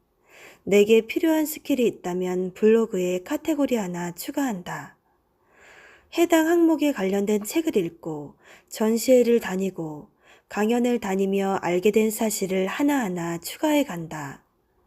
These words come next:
포스팅 수가 늘고 방문자 수가 늘수록 삶의 기술이 하나하나 늘어난다.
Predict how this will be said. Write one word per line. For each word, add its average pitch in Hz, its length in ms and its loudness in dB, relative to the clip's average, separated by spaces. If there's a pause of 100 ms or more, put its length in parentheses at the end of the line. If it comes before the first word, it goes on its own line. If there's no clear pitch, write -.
(520)
포스팅 330 440 2
수가 277 320 0
늘고 196 680 2
방문자 214 500 -2
수가 196 300 -6
늘수록 175 600 -4 (280)
삶의 302 540 2
기술이 170 640 -4 (180)
하나하나 277 760 0
늘어난다. 175 880 -2